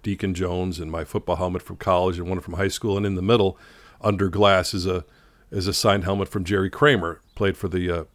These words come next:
Packers in Super Bowl one and two, ten years in the N F L, Hall of Fame twenty eighteen,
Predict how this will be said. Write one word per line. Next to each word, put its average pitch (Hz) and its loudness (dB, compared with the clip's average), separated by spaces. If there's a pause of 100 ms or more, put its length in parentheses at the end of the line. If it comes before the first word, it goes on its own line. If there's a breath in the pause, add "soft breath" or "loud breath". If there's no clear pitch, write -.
(120)
Packers 95 0
in 80 -10
Super - -4
Bowl 92 0
one 95 0
and 87 -4
two, 101 0
ten 104 0
years 95 2
in 90 -2
the 90 -2
N 90 -2
F - -6
L, 98 2 (400 soft breath)
Hall 107 4
of 92 4
Fame 98 2
twenty 95 0
eighteen, 90 -4